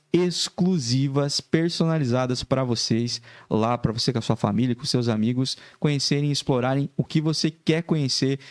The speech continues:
de Portugal. Vai pra Portugal, vai pra Lisboa, saiba que a Lisboa espera por ti, está à sua disposição. E se o tema é viagem, eu gostaria de perguntar pra vocês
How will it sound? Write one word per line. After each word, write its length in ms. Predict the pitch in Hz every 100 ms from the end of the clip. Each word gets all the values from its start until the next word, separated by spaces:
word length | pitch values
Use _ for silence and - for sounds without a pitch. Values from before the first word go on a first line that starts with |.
| -
de 140 | 120
Portugal. 500 | 135 135 127 113 98
Vai 140 | 90 127
pra 140 | 151
Portugal, 600 | - 143 135 113 131 147
vai 220 | 120 135
pra 140 | 147 135
Lisboa, 360 | 113 110 139 135
saiba 300 | - 123 123
que 100 | 123
a 40 |
Lisboa 300 | 110 113 123
espera 320 | 113 - 123
por 160 | 120 110
ti, 220 | - 147 - - -
está 320 | 120 - 147
à 60 | 147
sua 180 | 156
disposição. 540 | 156 - 160 147 - - - - -
E 120 | 220
se 180 | - 247
o 60 |
tema 420 | - 190 180 160 -
é 120 | 156
viagem, 440 | 165 175 151 165 175
eu 80 | 170
gostaria 280 | 175 175
de 60 | 170
perguntar 360 | 175 175 165 170
pra 140 | 170
vocês 520 | 160 151 160 170 165